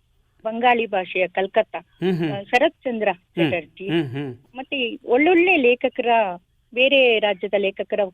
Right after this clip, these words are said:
Speaker 1: ಕೃತಿಗಳೆಲ್ಲವೂ ಇದ್ವು. ತ್ರಿವೇಣಿಯವರ ಎಲ್ಲಾ ಪುಸ್ತಕಗಳಿದ್ವು. ಕಾನೂರು ಸುಬ್ಬಮ್ಮ ಹೆಗರ್ತಿ, ಮಹಾಭಾರತ, ರಾಮಾಯಣ,
Speaker 2: ಹ್ಮ್.
Speaker 1: ಭಗವದ್ಗೀತೆ ಎಲ್ಲವೂ ಇತ್ತು ಸರ್.
Speaker 2: ಹ್ಮ್, ಹ್ಮ್, ಹ್ಮ್.
Speaker 1: ನಾಲ್ಕನೇ ತರಗತಿಯಲ್ಲೇ ಓದುವ ಅಭ್ಯಾಸ ಬಂತು.
Speaker 2: ಹ್ಮ್, ಹ್ಮ್.
Speaker 1: ನನ್ಗೆ ಆಗ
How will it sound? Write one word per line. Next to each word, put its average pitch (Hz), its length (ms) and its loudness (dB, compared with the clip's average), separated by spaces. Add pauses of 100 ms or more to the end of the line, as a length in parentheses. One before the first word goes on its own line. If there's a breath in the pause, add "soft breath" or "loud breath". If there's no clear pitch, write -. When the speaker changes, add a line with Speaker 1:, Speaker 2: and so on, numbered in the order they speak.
Speaker 1:
ಕೃತಿಗಳೆಲ್ಲವೂ 202 640 -4
ಇದ್ವು. 165 360 -8 (220)
ತ್ರಿವೇಣಿಯವರ 302 640 2
ಎಲ್ಲಾ 247 380 0
ಪುಸ್ತಕಗಳಿದ್ವು. 202 840 -6
ಕಾನೂರು 226 380 -8
ಸುಬ್ಬಮ್ಮ 190 400 -6
ಹೆಗರ್ತಿ, 170 440 -6
ಮಹಾಭಾರತ, 190 680 -4
ರಾಮಾಯಣ, 185 540 -6 (100)
Speaker 2:
ಹ್ಮ್. 143 320 -6
Speaker 1:
ಭಗವದ್ಗೀತೆ 226 960 -2
ಎಲ್ಲವೂ 208 440 -2
ಇತ್ತು 233 260 -6
ಸರ್. 175 220 -10
Speaker 2:
ಹ್ಮ್, 135 380 -10
ಹ್ಮ್, 123 180 -12
ಹ್ಮ್. 113 160 -10
Speaker 1:
ನಾಲ್ಕನೇ 294 440 -6
ತರಗತಿಯಲ್ಲೇ 262 540 0
ಓದುವ 220 340 0
ಅಭ್ಯಾಸ 170 420 -2
ಬಂತು. 165 460 -12
Speaker 2:
ಹ್ಮ್, 131 460 -10
ಹ್ಮ್. 104 200 -10 (240)
Speaker 1:
ನನ್ಗೆ 254 360 -2
ಆಗ 226 280 0